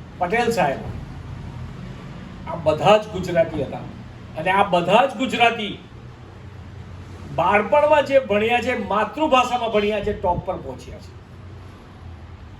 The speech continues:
શું આપણે આપણી માતૃભાષાને, નું ગૌરવ, આપણી માતૃભૂમિનું ગૌરવ અને આપણી માતાનું ગૌરવ આપણે ન વધારી શકીએ ને આપણી ફરજ નથી?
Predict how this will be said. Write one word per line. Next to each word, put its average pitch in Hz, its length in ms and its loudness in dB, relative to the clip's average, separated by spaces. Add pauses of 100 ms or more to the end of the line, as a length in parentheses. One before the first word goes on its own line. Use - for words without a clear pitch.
(380)
શું 247 280 -10 (320)
આપણે 262 320 0
આપણી 226 200 0
માતૃભાષાને, 190 1000 0 (1000)
નું 196 160 2
ગૌરવ, 190 460 6 (680)
આપણી 240 280 0
માતૃભૂમિનું 214 840 2
ગૌરવ 170 380 0 (180)
અને 185 100 -4
આપણી 180 220 -2
માતાનું 170 600 0
ગૌરવ 180 220 2
આપણે 180 200 0
ન 196 100 0
વધારી 214 400 2
શકીએ 202 300 -6
ને 196 60 -2
આપણી 185 180 -2
ફરજ 185 360 -4
નથી? 202 320 -4